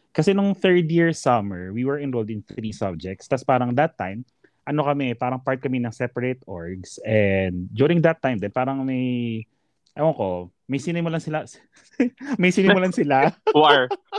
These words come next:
Speaker 2: War. Org war.
Speaker 1: May, may, may sinimulan silang org wars.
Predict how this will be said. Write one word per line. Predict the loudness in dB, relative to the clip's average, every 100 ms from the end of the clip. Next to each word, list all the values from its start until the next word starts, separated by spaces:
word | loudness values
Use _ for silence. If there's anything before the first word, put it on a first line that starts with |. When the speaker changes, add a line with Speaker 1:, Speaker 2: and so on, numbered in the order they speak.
| -8
Speaker 2:
War. | 0 0 0 -6 -4 0 4
Org | 4 6
war. | 6 6 4 0 _ _ _ _ _ -14 -12 -10 -2
Speaker 1:
May, | 0 2
may, | 2 2 -2 -4
may | -2
sinimulan | 0 0 2 0
silang | 0 -4
org | -4 -4 -4
wars. | -6 -6 -6 -10 -12 -16